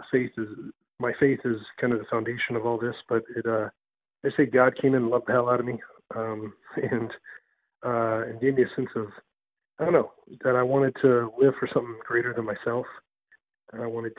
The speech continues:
to love people and fight for 'em. I didn't know where to do that or how to do that, but I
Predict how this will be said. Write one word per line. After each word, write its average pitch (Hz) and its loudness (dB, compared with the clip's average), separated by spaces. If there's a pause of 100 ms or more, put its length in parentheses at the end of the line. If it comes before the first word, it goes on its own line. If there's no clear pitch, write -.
to 113 0 (240)
love 117 2
people 120 -4 (260)
and - -20
fight 113 -2 (100)
for 123 -2
'em. 120 -6 (960)
I 127 -2
didn't 131 4
know 123 2 (180)
where 131 4
to 135 -4
do 135 4
that 139 8
or 107 0
how 131 6
to 127 -4
do 127 -4
that, 139 4
but 117 -8
I 117 -6